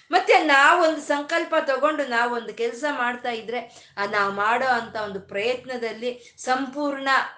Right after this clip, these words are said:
ಜಯ ಸಿಕ್ಕುತ್ತೆ ನಮ್ಗೆ ಅಂತ ಹೇಳಕ್ಕಾಗಲ್ಲ. ಆದ್ರೆ ಪರಮಾತ್ಮ ಮಾಡೋ ಅಂಥ ಎಲ್ಲಾ ಸಂಕಲ್ಪಗಳು ಆ ಸತ್ಯಸಂಧಗಳೇ, ಅವು ಎಲ್ಲ ಒಂದು ಸತ್ಫಲಿತಗಳನ್ನು ಕೊಡುವಂಥದ್ದೇ. ಪರಮಾತ್ಮ ಮಾಡೋ ಅಂಥ ಪ್ರತಿಯೊಂದು ಪ್ರಯತ್ನವೂ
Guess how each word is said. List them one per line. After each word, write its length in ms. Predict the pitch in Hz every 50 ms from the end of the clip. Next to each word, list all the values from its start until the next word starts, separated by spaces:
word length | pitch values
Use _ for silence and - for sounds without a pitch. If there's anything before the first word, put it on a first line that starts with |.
| - 190
ಜಯ 280 | 180 196 208 214 247 285 294 -
ಸಿಕ್ಕುತ್ತೆ 440 | 285 262 - - 285 269 - 262 247
ನಮ್ಗೆ 320 | 226 214 208 202 190 202
ಅಂತ 160 | 185 190 190 226
ಹೇಳಕ್ಕಾಗಲ್ಲ. 640 | 202 196 190 190 190 - 185 180 165 165 160 - - - - - - _ -
ಆದ್ರೆ 220 | 208 233 302 330
ಪರಮಾತ್ಮ 840 | 311 - - 220 196 202 220 233 247 294 311 349 359 349 - 339 339 320
ಮಾಡೋ 420 | 302 - 247 233 226 233 240 240 247
ಅಂಥ 240 | 233 220 220 214
ಎಲ್ಲಾ 760 | 220 208 208 208 214 208 214 226 226 233 233 240 240 254 262 277
ಸಂಕಲ್ಪಗಳು 1080 | 247 - 240 220 226 220 - 226 226 226 226 - 202 196 196 196 196 190 - - _ _ - _ - -
ಆ 40 |
ಸತ್ಯಸಂಧಗಳೇ, 1000 | 190 - 214 196 196 - 247 240 233 233 214 208 208 202 202 180 190 190 185 185 175
ಅವು 340 | 123 170 190 202 226 208 196
ಎಲ್ಲ 240 | 185 190 190 208 220 226 233 226 226 226 196 - _ - _ _ -
ಒಂದು 180 | 202 202 196 202
ಸತ್ಫಲಿತಗಳನ್ನು 1080 | - - 233 233 233 - - 269 262 277 269 269 269 240 226 220 214 202 208 202 196
ಕೊಡುವಂಥದ್ದೇ. 640 | - 208 196 196 196 190 190 180 - 180 170 160 170 - - - - - _ _
ಪರಮಾತ್ಮ 460 | - 226 226 247 262 262 254 254 240 233 214 214
ಮಾಡೋ 260 | 208 202 208 214 226
ಅಂಥ 200 | 220 214 196 -
ಪ್ರತಿಯೊಂದು 840 | 196 190 - - 196 202 - _ - 226 208 202 214 208 202 185 196
ಪ್ರಯತ್ನವೂ 960 | 185 - _ - 208 220 247 277 277 269 - 277 269 262 269 294 - - -